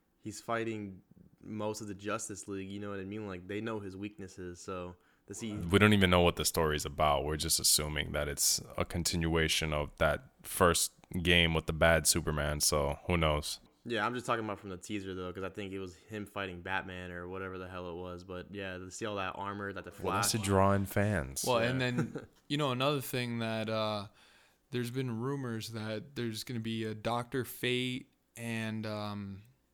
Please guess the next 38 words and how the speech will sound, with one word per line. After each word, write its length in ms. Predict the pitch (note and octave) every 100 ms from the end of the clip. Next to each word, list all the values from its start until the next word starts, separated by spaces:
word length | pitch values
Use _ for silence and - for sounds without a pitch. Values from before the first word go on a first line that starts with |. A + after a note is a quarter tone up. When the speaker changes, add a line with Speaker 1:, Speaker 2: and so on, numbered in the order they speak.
| _ _
Speaker 3:
I 60 | - -
think 220 | - G3
Captain 420 | - G3+ F#3+ A2+ A2
Cold. 540 | - D#3+ C3+ G#2+ G#2+ - _ - _ _ _
Uh, 300 | B2 A#2+ A2+
people, 760 | G#2+ D3 C#3 D3 C#3+ C3+ A#2+ - - - F2 - _ _ _ _ _ - -
th-, 160 | D3+ -
there 120 | C#3+
was 120 | C3+
a 60 | A#2+
picture 560 | - - E3+ - D#3
of 100 | A2+
somebody 380 | - D3 C#3+ C#3
wearing 260 | B2+ B2 G#2+
a 80 |
T-shirt 540 | G#2 - C#3+ C3+ D3 C3
for 100 | C#3+
Injustice 540 | C#3 C#3+ C#3 C#3+ -
Two, 300 | - D#3+ E3 - - - - _ -
and 400 | B2 A#2 A#2 A2+
it 80 |
has 280 | A#2+ B2+ A#2
Doctor 260 | A#2+ B2+ D3
Fate's 280 | C3+ C3 -
helmet 300 | C3+ A2+ -
for 160 | C3
sure. 380 | A2+ - D3 A2
I 80 | A2+
know 180 | B2 A#2
that 280 | A2+ G#2+
one. 240 | G2 G#2 G#2+ _ - -
And 120 | A#2
then 360 | A#2+ A#2 A2+ A2+
there 100 | A#2
was 160 | A2+
a 80 | A2+
gun 540 | A2 B2 C3 C3+ C3+ C3+
that 280 | A#2 A2